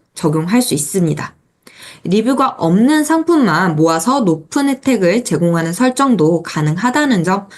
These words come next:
참고해주세요. 구매 전환율을 높이는 다섯 가지 방법에 대해 슬라이드에 정리해봤습니다.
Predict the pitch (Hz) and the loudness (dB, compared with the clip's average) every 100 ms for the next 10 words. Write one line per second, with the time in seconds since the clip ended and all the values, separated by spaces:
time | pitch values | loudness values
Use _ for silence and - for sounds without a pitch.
0 | - _ - 254 247 233 156 160 151 156 | -20 _ -2 2 2 2 -2 -2 -2 -4
1 | - _ _ _ _ _ _ _ _ _ | -10 _ _ _ _ _ _ _ _ _
2 | _ _ _ _ _ _ _ _ _ _ | _ _ _ _ _ _ _ _ _ _
3 | _ _ _ _ _ _ _ _ _ _ | _ _ _ _ _ _ _ _ _ _
4 | _ _ _ _ _ _ _ _ _ _ | _ _ _ _ _ _ _ _ _ _
5 | _ _ _ _ _ _ _ - 240 285 | _ _ _ _ _ _ _ -2 2 2
6 | 254 214 247 277 269 180 - 214 220 170 | 2 2 2 2 2 0 0 0 0 -2
7 | 185 254 254 240 185 160 185 180 165 185 | -2 -2 0 -2 -2 0 2 0 0 0
8 | 247 254 254 254 220 220 285 190 160 165 | 0 0 0 2 2 0 0 0 0 0
9 | 151 - 190 160 170 | 0 -2 0 0 -2